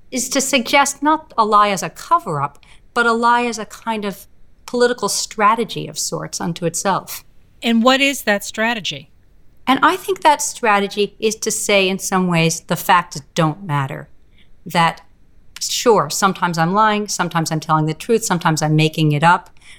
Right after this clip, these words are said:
Speaker 1: but I'm not going to follow conventional norms in my speech patterns, and authority is essentially gonna reside with, in me.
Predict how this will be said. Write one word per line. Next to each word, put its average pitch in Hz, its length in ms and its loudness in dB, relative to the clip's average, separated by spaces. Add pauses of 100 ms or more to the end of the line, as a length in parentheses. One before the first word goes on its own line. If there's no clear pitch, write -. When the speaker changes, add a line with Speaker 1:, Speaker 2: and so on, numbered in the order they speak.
(280)
Speaker 1:
but 202 280 2 (140)
I'm 208 180 2
not 240 280 0
going 196 300 2
to 175 120 -8
follow 165 420 2
conventional 151 720 -6
norms 143 560 -4 (480)
in 151 140 0
my 147 280 -2 (540)
speech - 380 -4
patterns, 196 500 0 (100)
and 208 300 0 (240)
authority 254 560 2
is 233 100 -2
essentially 208 560 -4
gonna 196 220 -4
reside 185 320 0
with, 185 200 -4 (220)
in 202 200 4
me. 208 320 0